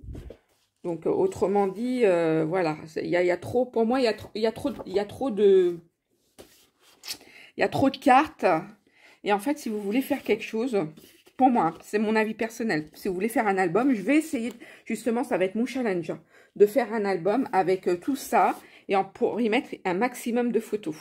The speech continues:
Avec très peu de papier, en fait, finalement, de,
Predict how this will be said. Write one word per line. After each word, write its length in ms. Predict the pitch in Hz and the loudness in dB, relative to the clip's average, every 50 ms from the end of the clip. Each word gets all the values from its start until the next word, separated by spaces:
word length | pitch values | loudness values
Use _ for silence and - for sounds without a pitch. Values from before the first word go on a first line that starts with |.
| - - - _ _ _ _ - - - - - | -16 -20 -20 _ _ _ _ -20 -20 -20 -14 0
Avec 320 | - 208 196 214 196 202 - | 0 2 4 4 0 0 -2
très 240 | - - 294 254 | -4 0 0 0
peu 160 | 254 - 277 262 | 2 0 -2 -2
de 60 | - | -2
papier, 440 | - - 214 214 - - 226 240 220 | -2 -2 -2 -2 -4 -4 -2 -2 -2
en 80 | 170 | -2
fait, 240 | 165 - 208 240 254 - | -2 -4 -4 -4 -4 -8
finalement, 520 | - - 170 175 165 156 170 170 196 240 - - _ - - _ _ _ - | -8 -6 -4 -2 0 -2 -2 -2 -4 -6 -8 -14 _ -20 -20 _ _ _ -12
de, 640 | - 156 180 180 175 170 170 165 165 160 160 156 | -4 2 2 4 4 4 4 2 2 2 0 0